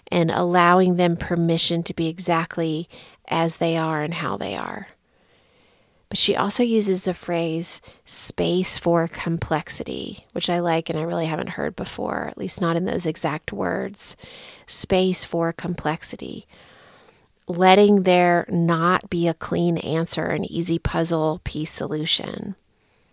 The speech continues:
It could really, you know, it could just really be convoluted what somebody needs, like, really off the beaten path. And maybe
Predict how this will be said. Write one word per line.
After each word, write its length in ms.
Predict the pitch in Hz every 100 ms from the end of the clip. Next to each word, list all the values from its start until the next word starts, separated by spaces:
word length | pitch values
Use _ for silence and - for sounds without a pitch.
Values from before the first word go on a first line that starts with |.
| _ - - _ _ _ _ -
It 140 | 170
could 200 | 180 175
really, 520 | 180 180 180 170 127 _ _ _ _ -
you 160 | 196 175
know, 460 | 170 156 151 - _ _ _ _ _ _ _ _ -
it 120 | 185
could 160 | - 190
just 240 | 190 -
really 240 | 185 196 208
be 160 | 190
convoluted 1080 | - - 175 170 165 170 196 - - - - _ _ _ _ _ _ _ _
what 200 | 170 151
somebody 400 | - 165 120 - -
needs, 340 | - - -
like, 220 | 156 -
really 280 | 180 175 175
off 280 | - 170 -
the 80 | 170
beaten 380 | - - 165 165
path. 500 | - 156 - 180 -
And 140 | 170
maybe 480 | 170 175 180 180